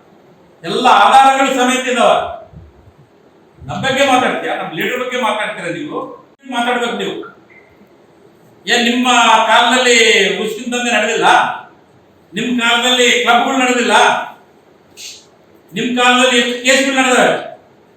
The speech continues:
ನಿಮ್ಮಂಗ ಸೆಟಲ್ಮೆಂಟ್ ಮಾಡೋ ವ್ಯವಹಾರ ಈ ಶಿವರಾಜ್ ತಂಗಡೂರು ಮಾಡ್ತಾ ಇಲ್ಲ. ನೀವು ಸೆಟಲ್ಮೆಂಟ್ ದಂಧೆಗೆ ಹಿಡಿದಿರಿ. ಇವತ್ತು ಕೂಡ ನೀವು ಸೆಟಲ್ಮೆಂಟ್ ದಂಧೆಗೆ ಹಿಡಿದಿರಿ. ಅದೇನೈತೆ, ನಾವು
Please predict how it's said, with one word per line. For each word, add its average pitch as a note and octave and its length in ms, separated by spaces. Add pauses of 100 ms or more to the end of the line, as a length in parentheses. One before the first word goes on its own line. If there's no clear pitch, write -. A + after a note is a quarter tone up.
(540)
ನಿಮ್ಮಂಗ A3 500 (320)
ಸೆಟಲ್ಮೆಂಟ್ B3 540 (440)
ಮಾಡೋ G#3+ 300
ವ್ಯವಹಾರ A3 320
ಈ G3 260
ಶಿವರಾಜ್ G3 360
ತಂಗಡೂರು G3+ 280
ಮಾಡ್ತಾ G3+ 320
ಇಲ್ಲ. G3+ 120 (1700)
ನೀವು F3+ 300
ಸೆಟಲ್ಮೆಂಟ್ C4+ 500
ದಂಧೆಗೆ C#4 280
ಹಿಡಿದಿರಿ. C#4+ 680 (1200)
ಇವತ್ತು C4 380
ಕೂಡ C4+ 120
ನೀವು C4+ 200
ಸೆಟಲ್ಮೆಂಟ್ B3+ 500
ದಂಧೆಗೆ C4 240
ಹಿಡಿದಿರಿ. C4 280
ಅದೇನೈತೆ, B3 840 (120)
ನಾವು G#3+ 280